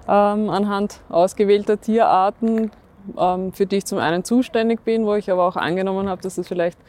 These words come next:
spannend sein könnte und gut zum Thema Tierwohl passt. Und wir versuchen Ihnen dann anhand von Beispielen,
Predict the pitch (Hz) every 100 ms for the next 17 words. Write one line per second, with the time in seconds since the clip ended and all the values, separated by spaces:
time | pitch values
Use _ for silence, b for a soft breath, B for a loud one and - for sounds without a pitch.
0 | B B B - 175 170 202 214 202 196
1 | - 190 196 202 202 190 185 - 202 -
2 | 196 185 180 170 175 - 226 233 226 226
3 | 196 190 214 - - b b b b b
4 | - 185 180 180 175 - _ 185 175 190
5 | 208 190 196 190 180 185 180 175 175 185
6 | 180 85 175 - 190 185 185